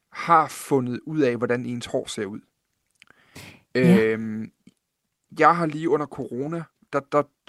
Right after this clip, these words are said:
Speaker 1: trimmede jeg mit hår helt ned. Fordi jeg blev træt af, at det blev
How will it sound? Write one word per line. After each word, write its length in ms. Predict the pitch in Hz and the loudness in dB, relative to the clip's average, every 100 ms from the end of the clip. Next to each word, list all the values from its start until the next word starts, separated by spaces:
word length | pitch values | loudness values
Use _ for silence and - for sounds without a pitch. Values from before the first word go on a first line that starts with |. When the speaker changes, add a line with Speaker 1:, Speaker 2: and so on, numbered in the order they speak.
| - | -14
Speaker 1:
trimmede 420 | - - 185 220 | -8 -2 0 2
jeg 120 | 151 120 | 2 0
mit 160 | 113 - | -4 -4
hår 200 | 127 120 | -2 -2
helt 200 | 135 113 | -4 -6
ned. 160 | 110 107 - _ _ _ _ _ _ _ _ _ _ | -6 -10 -12 _ _ _ _ _ _ _ _ _ _
Fordi 220 | - 123 | -6 -2
jeg 80 | 117 | -2
blev 140 | 107 | -2
træt 240 | - 117 | 0 0
af, 200 | 107 104 - | 0 -4 -8
at 200 | 92 - | -12 -12
det 80 | 95 | -14
blev 280 | 90 92 | -12 -12